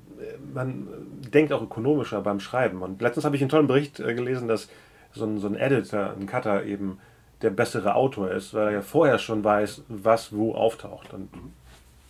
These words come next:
Speaker 1: ich weiß gar nicht, wo der Artikel ist. Ich muss mal gucken, ob ich den Link finde. Das war
Speaker 2: Mhm.
Speaker 1: sehr aufschlussreich und passte mir ganz gut.
Speaker 2: Mhm. Ja. Ja, vielleicht noch ein, äh, eine Sache, die noch mit dem Genre zusammenhängt,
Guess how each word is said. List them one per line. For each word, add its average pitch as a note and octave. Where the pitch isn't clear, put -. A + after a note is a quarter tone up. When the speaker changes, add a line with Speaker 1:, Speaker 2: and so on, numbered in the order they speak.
Speaker 1:
ich -
weiß -
gar G2+
nicht, G2
wo G2
der F#2+
Artikel -
ist. -
Ich -
muss -
mal -
gucken, G2
ob F#2+
ich -
den G2+
Link F#2
finde. F2+
Das -
war G#2+
Speaker 2:
Mhm. G2
Speaker 1:
sehr F#2+
aufschlussreich -
und F#2+
passte G#2
mir G#2
ganz F2+
gut. -
Speaker 2:
Mhm. C3+
Ja. F3
Ja, G#2+
vielleicht C#3
noch C#3+
ein, C#3+
äh, A#2
eine D3+
Sache, D3+
die B2
noch A#2+
mit C3
dem A#2
Genre C3
zusammenhängt, F2